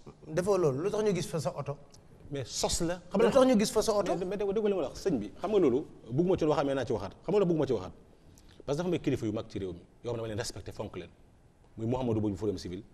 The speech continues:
Speaker 2: ak Mansour Kama. Dañ oo Macky Sall, oo Aliou Sow.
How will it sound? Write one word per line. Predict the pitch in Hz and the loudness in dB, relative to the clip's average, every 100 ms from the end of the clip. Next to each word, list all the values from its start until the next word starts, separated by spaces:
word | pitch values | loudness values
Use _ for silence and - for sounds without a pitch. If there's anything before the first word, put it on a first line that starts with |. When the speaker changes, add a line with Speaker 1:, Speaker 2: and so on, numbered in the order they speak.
| - - | -20 -20
Speaker 2:
ak | - 101 | -12 -10
Mansour | 98 107 - 90 | -8 -8 -8 -10
Kama. | - - - - _ _ _ - _ _ - | -12 -14 -20 -20 _ _ _ -20 _ _ -12
Dañ | 110 113 | -8 -4
oo | 113 | -2
Macky | 101 - | -4 -8
Sall, | 95 98 | -10 -10
oo | 104 | -10
Aliou | 95 92 | -12 -12
Sow. | 82 | -12